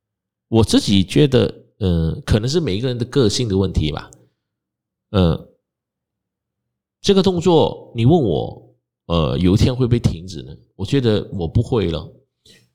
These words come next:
因为它就像是一种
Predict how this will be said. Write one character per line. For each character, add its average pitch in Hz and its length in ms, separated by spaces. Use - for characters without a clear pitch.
因 143 120
为 117 680
它 156 220
就 160 120
像 143 220
是 139 140
一 123 80
种 80 360